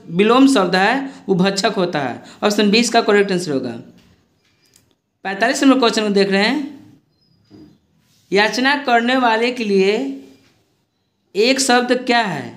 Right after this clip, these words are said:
तो याचना करने वाला के एक शब्द को बोलते हैं याचक। ऑप्शन सी इसका करेक्ट आंसर होगा।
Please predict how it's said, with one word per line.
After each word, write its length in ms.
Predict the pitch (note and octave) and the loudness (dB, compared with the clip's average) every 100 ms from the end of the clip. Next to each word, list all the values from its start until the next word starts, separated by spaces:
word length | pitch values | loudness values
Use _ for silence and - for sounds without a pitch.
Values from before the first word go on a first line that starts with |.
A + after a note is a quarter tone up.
| - _ _ F#3 | -20 _ _ -8
तो 40 | |
याचना 320 | G3 G3 B3+ | -8 -4 -4
करने 280 | C4+ A#3+ A#3 | 0 0 2
वाला 200 | A#3 A#3 | 0 0
के 120 | A#3 | 0
एक 160 | A#3 B3 | -2 -2
शब्द 300 | A#3+ A3+ - - | -4 -4 -6 0
को 180 | A3+ A#3 | 2 4
बोलते 300 | G#3+ G#3+ A#3 | 0 0 0
हैं 100 | A#3 | 0
याचक। 560 | G#3+ G#3+ A3 F#3 D3 | 2 0 0 -4 -4
ऑप्शन 240 | E3+ F3 G#3 | -8 -8 -8
सी 180 | G#3 A#3+ | -4 -4
इसका 300 | A#3 A#3 C4+ C#4 - - - | -2 -2 -2 -4 -16 -20 -2
करेक्ट 320 | G3 G#3 G#3 | 0 0 -2
आंसर 220 | G3+ - D3+ | -4 -4 -6
होगा। 240 | C3 A#2+ | -8 -10